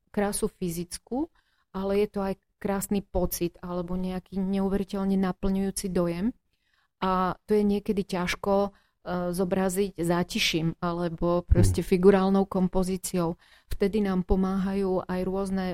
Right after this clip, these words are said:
Speaker 1: vyjadrenia, ktoré sú abstraktné. E, rada pritom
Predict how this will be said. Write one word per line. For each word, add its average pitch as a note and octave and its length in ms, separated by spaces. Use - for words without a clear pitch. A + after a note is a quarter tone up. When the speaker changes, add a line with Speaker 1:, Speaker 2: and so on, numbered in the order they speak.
Speaker 1:
vyjadrenia, F#3+ 800
ktoré F3+ 360
sú - 280
abstraktné. G3 760
E, G#3 80
rada F#3+ 340
pritom F#3 400